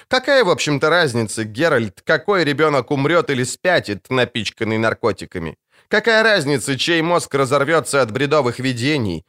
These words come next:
чьи глаза лопнут и вытекут, вместо того, чтобы стать глазами кошки? Какая разница, в собственной ли крови и блевотине умрет действительно указанный предназначением или же совершенно случайный ребенок?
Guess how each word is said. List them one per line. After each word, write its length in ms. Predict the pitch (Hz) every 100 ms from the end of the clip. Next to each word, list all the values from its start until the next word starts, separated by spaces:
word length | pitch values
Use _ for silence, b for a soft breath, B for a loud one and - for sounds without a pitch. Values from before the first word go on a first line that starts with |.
| _
чьи 220 | - 175
глаза 360 | 139 160 143 160
лопнут 480 | 160 180 147 151 -
и 120 | 156
вытекут, 580 | 151 190 135 113 113 120
вместо 420 | 127 143 - 135
того, 220 | 143 143
чтобы 300 | 127 123 120
стать 300 | 120 143 110
глазами 460 | 117 131 123 131 123
кошки? 500 | 147 135 - - - _ b b
Какая 360 | 233 220 240 214
разница, 680 | 214 160 131 120 - 135
в 40 | 127
собственной 640 | - 185 - 170 175 170
ли 120 | 156
крови 500 | 147 156 165 156 185
и 60 | 165
блевотине 760 | 139 151 151 180 139 127 113 - _
умрет 480 | 165 170 160 175 127
действительно 680 | 117 143 - 165 165 147 143
указанный 480 | 131 165 147 143 143
предназначением 1040 | 139 127 135 120 131 120 175 180 170 139 - _ -
или 180 | 220
же 120 | 208 208
совершенно 680 | 214 208 196 - 233 214
случайный 600 | - 196 - 202 151 131
ребенок? 540 | 139 151 131 85 85